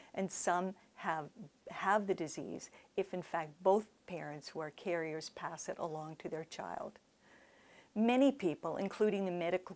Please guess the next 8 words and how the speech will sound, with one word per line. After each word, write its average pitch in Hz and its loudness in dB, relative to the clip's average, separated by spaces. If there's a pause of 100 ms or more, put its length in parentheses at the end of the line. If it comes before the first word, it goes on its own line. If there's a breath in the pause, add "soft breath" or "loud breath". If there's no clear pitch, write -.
community, 170 -4 (100)
are 190 2
unaware 175 0
of 151 -8 (180)
what 170 0
sickle 175 -4
cell 156 -8
does 190 0